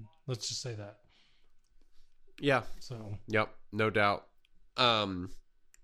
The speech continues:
Speaker 2: but, you know,
Speaker 1: But here,
Speaker 2: uh,
Speaker 1: ooh.
Speaker 2: looking at just the, the difference, uh, you know,
Speaker 1: Okay.
Speaker 2: Luke Skywalker,
Speaker 1: I've,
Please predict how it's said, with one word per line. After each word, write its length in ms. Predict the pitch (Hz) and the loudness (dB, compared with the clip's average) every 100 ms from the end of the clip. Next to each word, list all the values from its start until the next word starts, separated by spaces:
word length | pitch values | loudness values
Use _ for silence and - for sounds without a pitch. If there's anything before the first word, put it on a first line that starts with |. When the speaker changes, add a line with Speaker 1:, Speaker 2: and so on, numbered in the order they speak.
| - - _ _ _ _ - - - - | -20 -20 _ _ _ _ -20 -20 -18 4
Speaker 2:
but, 280 | 131 143 - - - | 6 6 4 -12 0
you 140 | 156 | 6
know, 380 | 143 131 120 - - | 8 6 4 -2 0
Speaker 1:
But 160 | 175 | 2
here, 80 | 175 | 4
Speaker 2:
uh, 380 | 139 123 110 101 95 135 | 6 6 6 2 -2 -2
Speaker 1:
ooh. 60 | - | 2
Speaker 2:
looking 360 | 160 180 151 | 2 4 4
at 160 | 113 101 | 4 4
just 380 | 120 - - - - - _ - | 2 0 -4 -6 -14 -20 _ 2
the, 340 | 127 113 104 - _ - | 4 4 0 -6 _ -14
the 280 | 131 120 | 0 2
difference, 840 | 104 120 127 160 156 156 - - - - _ - | 6 6 6 4 2 2 -2 -2 -6 -20 _ 2
uh, 440 | 120 117 107 101 92 - - - - _ | 6 6 6 2 -2 -12 -20 -20 -20 _
you 140 | 123 | 2
know, 140 | 117 107 | 4 4
Speaker 1:
Okay. 340 | 107 104 101 - - _ _ _ - | 2 0 -4 -10 -20 _ _ _ -10
Speaker 2:
Luke 260 | 135 151 151 | 0 2 2
Skywalker, 880 | - 151 139 139 143 143 147 139 139 | 2 6 6 6 4 2 2 2 0
Speaker 1:
I've, 320 | 180 170 - | -4 -4 -8